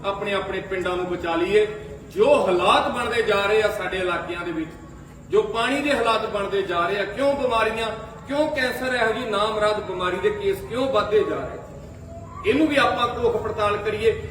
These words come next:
ਇਹਨੂੰ ਵੀ ਆਪਾਂ ਵਿਚਾਰੀਏ। ਮੇਰੀ ਬੇਨਤੀ ਆ ਸਾਰਿਆਂ ਨੂੰ ਹੱਥ ਬੰਨ੍ਹ ਕੇ ਜ਼ਰੂਰ ਇਸ ਕੈਂਪ ਦਾ ਹਿੱਸਾ ਲਓ।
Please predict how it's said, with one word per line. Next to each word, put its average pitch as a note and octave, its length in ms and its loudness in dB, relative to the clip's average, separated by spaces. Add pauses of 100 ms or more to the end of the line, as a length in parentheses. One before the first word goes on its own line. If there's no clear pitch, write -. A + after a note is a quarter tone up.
ਇਹਨੂੰ E4+ 240 4
ਵੀ D#4+ 100 8
ਆਪਾਂ C4+ 260 4
ਵਿਚਾਰੀਏ। F3 540 0 (360)
ਮੇਰੀ F#3 220 -2
ਬੇਨਤੀ E3+ 440 -2
ਆ E3 80 -2
ਸਾਰਿਆਂ D#3 280 -2
ਨੂੰ D#3+ 120 -2
ਹੱਥ - 100 -4
ਬੰਨ੍ਹ C#3 340 -6
ਕੇ D#3+ 120 -4 (160)
ਜ਼ਰੂਰ C4 360 0
ਇਸ G#3+ 120 -2
ਕੈਂਪ D#3+ 340 -4
ਦਾ - 120 -4
ਹਿੱਸਾ C#3 280 -6
ਲਓ। - 220 -8